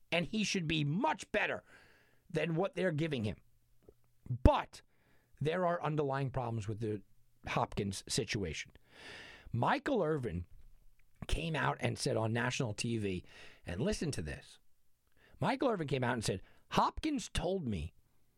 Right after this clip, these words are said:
it was a bit of a power struggle there between Bill O'Brien. Coach O'Brien thought he had too much influence over the locker room. He called DeAndre Hopkins in a meeting to talk about this and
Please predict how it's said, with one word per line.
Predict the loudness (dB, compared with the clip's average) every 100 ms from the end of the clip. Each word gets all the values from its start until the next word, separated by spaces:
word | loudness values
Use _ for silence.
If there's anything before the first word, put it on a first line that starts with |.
| _ _ _ _ -20 -20 -4
it | -2
was | 0
a | 0
bit | 0 0
of | -2
a |
power | -4 -4 -2 -2
struggle | -2 -2 -2
there | -2
between | -2 -2 -2 -2
Bill | 0 0
O'Brien. | 0 0 0 0 -2 -6 -14 -20 -4
Coach | -2 0 -2
O'Brien | -2 0 0 0 -2
thought | -2 -2
he | -2
had | -4 -4
too | -2 0
much | -2 -4 -4
influence | -2 -2 -2 -2 -4 -2
over | -2 0
the | 0
locker | 2 0 0 -4
room. | -6 -8 -14 _ -20 _ -20 -16 -14 -6
He | -2 -2
called | 0 2 2 0
DeAndre | 2 2 2 0
Hopkins | 0 0 -2
in | 0 -2
a | 0
meeting | 0 0 0 0
to | 0
talk | 0 0 0
about | 0 0 0
this | -2 -2 -4 -4
and | 0 0 -2